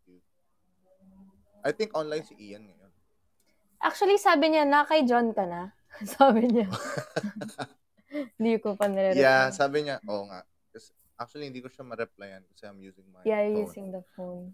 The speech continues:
Speaker 1: Yeah, but, uh, Ian, if you guys are here, You can drop by, you know. You can, you
Speaker 2: <laughs>
Speaker 1: can both, uh,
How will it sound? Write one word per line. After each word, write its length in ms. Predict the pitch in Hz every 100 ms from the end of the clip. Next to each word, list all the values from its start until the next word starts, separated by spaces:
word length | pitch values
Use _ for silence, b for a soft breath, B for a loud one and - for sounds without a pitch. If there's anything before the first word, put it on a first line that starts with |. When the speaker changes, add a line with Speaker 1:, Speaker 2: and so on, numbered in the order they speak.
| _
Speaker 1:
Yeah, 320 | - 95 92
but, 240 | - 95
uh, 240 | 95 92 87 _ _ _ _ _ _ _
Ian, 480 | 160 196 160 160 160 _ _
if 160 | 127 131
you 80 |
guys 240 | 139 143 143
are 80 | 135
here, 400 | 135 127 131 - _ _ _ _ _ _ _ _ _ _
You 40 | 117
can 160 | 127 110
drop 240 | 117 -
by, 240 | 110 107
you 80 | 107
know. 160 | 104 98 _ _
You 80 | 120
can, 400 | - - 247 220
you 80 | -
Speaker 2:
<laughs> 80 | 127
Speaker 1:
can 160 | 123
both, 240 | 117 117 -
uh, 240 | 113 107